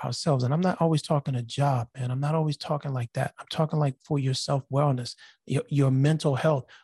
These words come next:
whatever it may be that you have a goal for. Goals go into a plan of action.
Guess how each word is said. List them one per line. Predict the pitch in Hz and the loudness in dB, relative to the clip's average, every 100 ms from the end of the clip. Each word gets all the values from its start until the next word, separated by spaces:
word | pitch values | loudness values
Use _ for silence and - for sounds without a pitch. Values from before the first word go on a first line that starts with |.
| - | -4
whatever | 147 175 190 | 0 2 2
it | 196 | 0
may | 170 160 | 0 0
be | 147 156 | 0 0
that | 147 - | -2 -2
you | |
have | 151 143 | -2 -2
a | 123 | -4
goal | 131 143 147 | -2 0 0
for. | 139 - 135 - - _ _ _ _ _ _ _ 117 | -2 -6 -8 -8 -14 _ _ _ _ _ _ _ -4
Goals | 151 180 208 202 185 _ _ _ _ _ _ _ _ | 0 2 2 0 -2 _ _ _ _ _ _ _ _
go | 156 160 | -2 0
into | 160 156 - 151 147 139 - | 0 -2 -2 -2 0 -4 -8
a | - | -8
plan | 160 147 | -4 -2
of | 139 | 0
action. | 131 131 - - | 0 -2 -4 -12